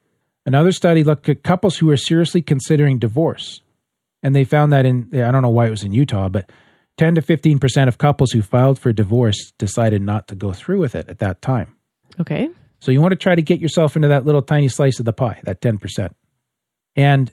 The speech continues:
Speaker 1: in Minnesota, they also found some research that showed that about ten percent of couples there were interested in a reconciliation service,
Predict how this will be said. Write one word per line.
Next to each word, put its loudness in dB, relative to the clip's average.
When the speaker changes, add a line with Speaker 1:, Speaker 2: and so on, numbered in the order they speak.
Speaker 1:
in 2
Minnesota, 2
they 4
also 2
found 0
some 0
research 0
that 2
showed 0
that 2
about 0
ten 2
percent 0
of 0
couples 0
there 2
were 4
interested 0
in 2
a 0
reconciliation 0
service, -2